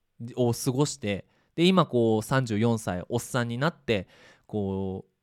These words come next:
ね、ネットの社会にどっぷり使ってね、YouTubeでお仕事をし-、しているわけなんですけども、すごいと思うんすよ。なんか今まで何やってるか全然わからなかった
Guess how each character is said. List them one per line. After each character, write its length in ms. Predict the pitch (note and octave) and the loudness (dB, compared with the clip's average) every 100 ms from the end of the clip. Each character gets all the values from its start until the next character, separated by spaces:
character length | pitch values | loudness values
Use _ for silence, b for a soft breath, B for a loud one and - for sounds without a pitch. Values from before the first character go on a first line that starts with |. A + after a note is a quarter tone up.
| _ | _
ね、 200 | D#3 A2+ | -6 -6
ネ 120 | A2+ A#2 | -4 -6
ッ 20 | |
ト 180 | - A#2 | -2 -4
の 100 | A2 | -2
社 160 | C#3 | -2
会 200 | - G#2+ | -2 -4
に 80 | F#2 | -4
ど 100 | - | -6
っ 20 | A2+ | -6
ぷ 180 | - | -2
り 80 | C3 | -2
使 200 | - - | -4 -8
っ 80 | G#2+ | -8
て 180 | - G2 | -8 -8
ね、 220 | C3 E3+ _ _ - | -6 -8 _ _ -2
YouTube 460 | A#2+ - C3+ A2 | -2 0 0 0
で 80 | F#2+ | -4
お 80 | F#2 | -6
仕 140 | - | -4
事 240 | A2+ G2 E2+ | -4 -4 -8
を 60 | |
し-、 220 | F2+ A#2+ | -6 -8
し 60 | A2+ | -8
て 200 | - B2 | 0 0
い 40 | |
る 60 | B2+ | 2
わ 120 | C3 | 0
け 120 | C3 | 0
な 80 | G2 | -6
ん 80 | F#2 | -8
で 80 | F2+ | -12
す 80 | - | -12
け 100 | F#2 | -10
ど 80 | |
も、 340 | F2+ B2 A2 - _ _ _ | -6 -4 -4 -6 _ _ _
す 220 | - - A2+ | -18 -12 -2
ご 180 | G3 | 2
い 80 | F#4+ | 2
と 100 | F#4 | 2
思 200 | B2 A#2 | -2 -2
う 40 | A2 | -4
ん 60 | |
す 140 | - G#2 | -4 -6
よ。 160 | F2+ - b b b b b - | -6 -8 b b b b b -2
な 140 | B2 | -2
ん 40 | |
か 160 | A#2+ A2 | 0 -2
今 240 | A2+ D3 | 0 2
ま 160 | G3 B3 | 2 4
で 440 | F3 C#3+ B2 G2 - _ _ _ _ _ _ _ _ | 4 4 2 0 -8 _ _ _ _ _ _ _ _
何 340 | A#2+ D#3+ C#4 D#4+ | 2 4 4 4
や 80 | F#3 | 2
っ 40 | |
て 160 | - B2+ | 2 0
る 60 | |
か 120 | A#2 G2 | 0 0
全 260 | C#3 F#3+ | 2 2
然 220 | A#3 B3+ A#3 | 2 2 2
わ 100 | A3+ | 2
か 120 | A#3 | 2
ら 100 | A3+ | 2
な 100 | A3+ | 2
か 100 | G#3+ | -2
っ 100 | - | -2
た 360 | A3+ A#3 G#2+ | -2 0 -2